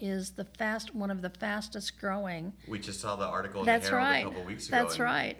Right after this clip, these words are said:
Speaker 2: yeah, so
Speaker 1: And
Speaker 2: how
Speaker 1: it's
Speaker 2: about that?
Speaker 1: absolutely true. At one point, we were the fourth fastest growing city in America, so I don't know what it is right now. But then you have Wynwood,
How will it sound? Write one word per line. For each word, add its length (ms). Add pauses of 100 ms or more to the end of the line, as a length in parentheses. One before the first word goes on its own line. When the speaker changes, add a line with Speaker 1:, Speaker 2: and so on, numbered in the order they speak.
(100)
Speaker 2:
yeah, 200
so 160
Speaker 1:
And 80
Speaker 2:
how 60
Speaker 1:
it's 100
Speaker 2:
about 80
that? 100
Speaker 1:
absolutely 500
true. 260
At 80
one 180
point, 240
we 60
were 120
the 80
fourth 320
fastest 540
growing 400
city 340
in 80
America, 520
so 120
I 100
don't 180
know 100
what 140
it 120
is 200
right 200
now. 300 (320)
But 120
then 160
you 120
have 340 (260)
Wynwood, 540